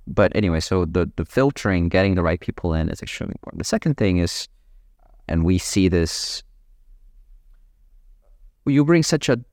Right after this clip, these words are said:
diverse set of people in that especially the slightly more senior hires, they come with their own ability to influence some of their own biases. So even if I try to impose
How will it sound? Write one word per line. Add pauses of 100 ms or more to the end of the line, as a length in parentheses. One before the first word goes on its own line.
diverse
set
of
people
in (300)
that (220)
especially
the
slightly
more
senior
hires,
they
come
with
their
own
ability
to
influence (380)
some
of
their
own
biases. (340)
So (440)
even
if
I
try
to
impose